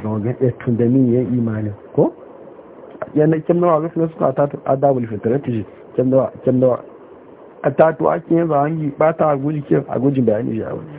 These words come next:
Wal qadariya qadariya ji ma wa hum ma na min yan bid'a da qadariya ji. Allazina yaz'umuna anna, anna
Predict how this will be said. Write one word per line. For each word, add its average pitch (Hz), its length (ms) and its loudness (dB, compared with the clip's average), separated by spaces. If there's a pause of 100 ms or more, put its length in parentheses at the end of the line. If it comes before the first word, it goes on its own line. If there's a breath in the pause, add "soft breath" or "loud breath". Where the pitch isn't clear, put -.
(320 loud breath)
Wal 170 180 2
qadariya 131 580 0
qadariya 117 460 0
ji 113 100 -4
ma 117 140 0
wa 120 220 4
hum 143 200 2
ma 151 140 2
na 127 100 0
min 151 200 2
yan 151 200 0
bid'a 151 240 4
da 131 120 2 (100)
qadariya 117 480 0
ji. 104 120 -4 (480 loud breath)
Allazina 131 600 0
yaz'umuna 123 880 0 (140)
anna, 147 320 0 (800)
anna 160 340 0